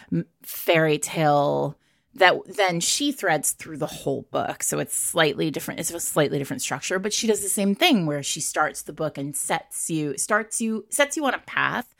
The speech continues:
that is really about, like, a, a myth that you're about to,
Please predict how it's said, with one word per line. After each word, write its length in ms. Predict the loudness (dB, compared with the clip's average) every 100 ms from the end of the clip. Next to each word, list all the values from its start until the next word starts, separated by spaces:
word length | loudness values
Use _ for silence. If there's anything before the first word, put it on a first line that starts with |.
| _ _ _ _
that 120 | 0 0
is 200 | 0 0
really 280 | 2 2
about, 200 | 2 -2
like, 260 | -4 -10 -12 _ _ 0
a, 140 | 2 2 -2 _ _ _ _ _ 2
a 60 |
myth 440 | 4 4 0 -4 -8
that 120 | -4
you're 140 | -2
about 280 | 0 -2 -4
to, 340 | -4 -2 -2